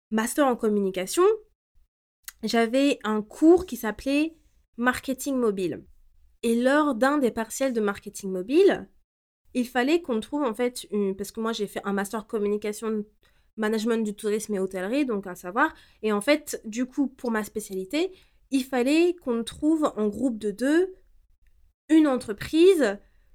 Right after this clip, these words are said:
que l'on trouvait, euh, bah, successful, hein, et, euh, on leur devait, on devait leur trouver une fonctionnalité, euh,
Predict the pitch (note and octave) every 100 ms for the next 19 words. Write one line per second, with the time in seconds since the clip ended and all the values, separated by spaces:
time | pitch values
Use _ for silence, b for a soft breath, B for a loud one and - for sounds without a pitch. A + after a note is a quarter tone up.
0 | - - B3+ B3 - C#4 B3+ C4+ C4+ A#3
1 | F#3+ F#3+ F#3 F#3 F#3 G3 G3 F#3+ F#3 F3+
2 | F3 - - - - G3 - D4+ G4 B3
3 | C4+ G#4 _ b b b b - _ _
4 | D#4 E4 F4+ G4 F4 - B3 A3+ B3+ B3+
5 | B3 B3+ B3+ C4 C4 B3+ B3+ D4+ D4 C4
6 | - C#4 C4 A#3+ B3+ A#3+ C4 A#3 A3 B3
7 | D4 - - _ - _ - - - _
8 | _ A3+ A3 G#3 G#3